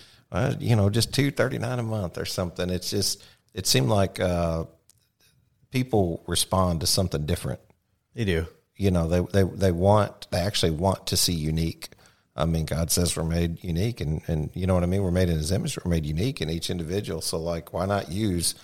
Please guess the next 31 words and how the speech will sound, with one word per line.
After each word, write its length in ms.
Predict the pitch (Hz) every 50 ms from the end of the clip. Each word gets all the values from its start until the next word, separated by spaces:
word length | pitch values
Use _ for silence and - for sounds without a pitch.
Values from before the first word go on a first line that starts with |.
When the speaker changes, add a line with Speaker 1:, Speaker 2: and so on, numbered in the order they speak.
| - - - _ _ _ -
Speaker 1:
the 80 | 95 87
uniqueness 600 | 80 82 85 85 85 90 95 - - 85 87 - 90
about 360 | 78 73 78 85 85 - -
you 220 | 85 80 78 78 - - - _ -
Speaker 2:
Mm-hmm. 340 | 107 98 92 101 101 101 98
Speaker 1:
that 280 | 95 95 - - - -
you 80 | 113 95
were 120 | 80 73
born 380 | 71 82 90 98 107 104 92 82
with 220 | 85 85 85 -
and 80 | - 82
you're 120 | 78 80
blessed 280 | 80 85 85 90 101 98
Speaker 2:
Sure. 120 | - 95 90
Speaker 1:
with 220 | 87 87 85 - 87
and 200 | 82 82 - - - - - - _ _
your, 400 | - 87 90 85 82 80 78 78 -
your 160 | - 85 82
creator 420 | 80 - 90 87 87 87 87 85 80
endowed 380 | 78 73 80 87 104 104 -
you 80 | 101 80
with 180 | 76 76 - -
to, 280 | - 80 76 73 - - _ _ _ _ _ _ _ _ -
to, 260 | - - 95 82 80 - - _ -
to 120 | - 113
create, 680 | - - - 90 82 82 113 160 - - - - - - _ _ _ _ _ -
to 100 | - 131
create 420 | - - 85 82 87 107 - -
space. 460 | - - - 92 107 123 - - - - - - - - _ _ _ _ _ _ _ _ _ _ _ _
We 220 | - 104 131 127 113
have, 520 | 117 107 95 85 85 85 82 - - -